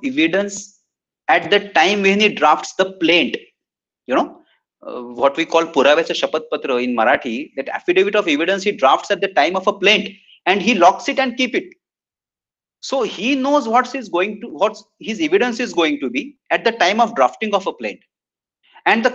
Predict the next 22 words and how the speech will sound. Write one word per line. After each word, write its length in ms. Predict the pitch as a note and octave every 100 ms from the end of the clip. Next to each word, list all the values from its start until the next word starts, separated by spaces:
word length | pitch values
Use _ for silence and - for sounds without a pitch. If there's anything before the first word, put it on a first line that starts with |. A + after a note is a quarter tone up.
| -
client 340 | G3+ A#3+ D4+ B3+
knows 280 | B3 B3+ A#3+
that, 200 | B3 A3+
"Look, 280 | A3+ B3
this 180 | E3+ E3+
is 120 | A3+
what 260 | F#3 G#3 A3
I 120 | F3+
have 220 | F3+ G#3
said 340 | G#3 - G3+ G#3
on 220 | G#3+ G#3+ _
oath 340 | D#3+ F#3+ A#3+ - _ D3
before 280 | D#3 F3+
my 140 | F3 D#3+
lawyer, 380 | B2+ B2+ G#3 B3+ _ _ _
and 120 | F3
I 40 | E3+
have 200 | E3 F3+
to 80 | G3+
stand 360 | - D3 A#2+
by 100 | A2
it. 140 | -